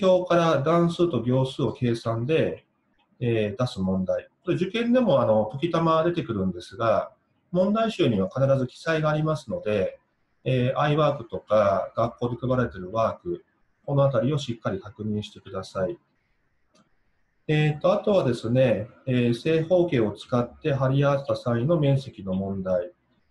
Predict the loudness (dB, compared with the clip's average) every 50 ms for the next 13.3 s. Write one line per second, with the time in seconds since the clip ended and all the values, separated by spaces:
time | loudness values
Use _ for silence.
0 | _ _ _ _ -4 -2 0 0 0 2 2 2 2 0 0 -2 -2 -2 0 0
1 | 0 0 -2 -4 -4 -6 -10 -12 -12 -10 -6 -4 -4 -2 -2 -2 -4 -4 -6 _
2 | 0 2 4 4 2 2 0 -4 -8 _ _ _ _ _ _ -6 -2 -2 0 2
3 | 2 0 0 2 0 0 2 2 0 0 0 0 -2 -2 -4 -4 -6 -6 -6 -6
4 | -6 -4 0 0 2 2 0 -2 -8 _ _ _ _ _ _ _ -6 -4 -2 0
5 | 0 2 2 2 2 2 2 0 0 -2 -6 -8 -8 -8 -10 -8 -8 -8 -6 -6
6 | -6 -8 -8 -10 -14 -16 -14 -10 -4 -2 -2 -2 -2 -4 -8 _ _ _ _ _
7 | _ _ _ _ _ _ -2 -2 0 0 0 0 0 2 2 2 2 2 2 2
8 | 4 4 4 4 4 4 2 0 0 -2 -4 -4 -2 0 -2 -2 -2 -2 -4 -4
9 | -4 -6 -8 -4 -2 -2 0 0 -2 0 0 -2 0 0 -2 -2 -2 -2 -2 0
10 | -2 -2 -4 -6 -4 -4 -2 -2 -2 0 0 0 -2 -2 -4 -4 -4 -2 0 0
11 | 0 0 0 -2 -4 _ _ _ _ _ _ _ _ _ -4 -2 -2 0 -2 -2
12 | -2 -2 -4 -2 -2 0 0 -2 -2 -2 -2 -2 -2 -2 -6 -8 -8 -10 -10 -4
13 | -2 0 0 0 -4 -6